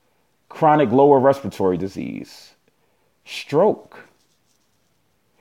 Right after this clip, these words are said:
And one that wasn't on the list, but I, but I had to bring up 'cause your, your physical wellness definitely impacts, and that's just sexual dysfunction. Sex is healthy, sex is natural, and if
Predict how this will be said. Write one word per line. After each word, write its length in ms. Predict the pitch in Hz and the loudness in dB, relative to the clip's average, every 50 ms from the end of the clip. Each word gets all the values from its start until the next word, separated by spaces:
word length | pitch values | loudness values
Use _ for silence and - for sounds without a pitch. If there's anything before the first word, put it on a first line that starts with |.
| _ _ - | _ _ -2
And 260 | 139 139 139 139 135 | 0 2 2 2 2
one 220 | 143 180 190 180 | 2 0 2 2
that 140 | 165 156 131 | 4 4 4
wasn't 340 | 120 139 180 190 156 170 147 | 6 6 4 4 4 2 0
on 140 | 131 120 117 | 2 2 2
the 60 | 113 | 2
list, 300 | 113 113 117 110 95 90 | 2 2 0 0 0 0
but 120 | 110 113 | 0 2
I, 260 | 117 117 117 107 107 - | 4 4 4 2 0 -2
but 160 | - 120 113 | -2 0 0
I 80 | 113 | 0
had 260 | 110 127 143 175 185 - | 2 2 0 0 0 0
to 60 | 113 | -2
bring 240 | - 123 123 123 156 | -2 -4 -2 -2 -2
up 160 | 175 - - | -2 -2 -2
'cause 180 | 143 135 120 | -4 -4 -2
your, 140 | 135 147 139 | 0 0 0
your 220 | 135 113 135 143 131 | 0 0 -2 -4 -4
physical 380 | - - 190 180 196 - 165 | -4 -6 -6 -6 -4 -4 -2
wellness 320 | 143 156 151 151 147 143 120 | -2 0 -2 -2 -4 -4 -2
definitely 380 | - 165 165 - 160 147 - | -2 -2 -2 -2 -4 -6 -6
impacts, 460 | - 208 208 - - 131 113 113 - | -6 -8 -8 -4 -2 -2 -2 -2 -4
and 100 | 120 120 | -6 -6
that's 160 | 139 165 165 165 | -4 -4 -4 -2
just 280 | 190 185 - - - | -4 -4 -4 -6 -6
sexual 360 | - 175 175 - - 180 175 | -6 -6 -6 -4 -6 -6 -4
dysfunction. 640 | 160 147 165 - - - 185 220 220 - - - - - _ _ _ _ _ _ _ _ _ _ _ _ _ _ _ _ _ _ _ _ _ _ _ _ _ _ _ _ _ _ | -4 -6 -8 -10 -8 -8 -8 -8 -10 -12 -14 -14 -16 -16 _ _ _ _ _ _ _ _ _ _ _ _ _ _ _ _ _ _ _ _ _ _ _ _ _ _ _ _ _ _
Sex 360 | _ - - 185 196 190 - 165 | _ -4 0 0 0 0 -2 -4
is 100 | 123 - | -6 -6
healthy, 500 | - - 147 165 185 175 - 196 196 185 | -6 -2 0 0 0 0 -2 -4 -4 -4
sex 360 | - - 160 151 147 - - | -2 -2 0 0 0 -2 -4
is 160 | 120 104 95 | -4 -4 -2
natural, 760 | 107 107 120 135 156 165 160 - - 165 175 180 180 170 - - - - - - _ _ _ _ _ - | -2 0 2 2 2 0 0 -4 -6 -4 -4 -2 -4 -4 -6 -12 -20 -20 -20 -20 _ _ _ _ _ -2
and 840 | 135 139 139 139 139 143 139 135 135 135 135 131 127 131 117 - - _ _ _ _ _ _ _ _ _ _ _ _ - | -2 0 2 2 2 2 2 2 2 0 0 0 -2 -2 -4 -6 -12 _ _ _ _ _ _ _ _ _ _ _ _ 0
if 320 | 131 135 131 - - - | 0 2 0 -2 -8 -8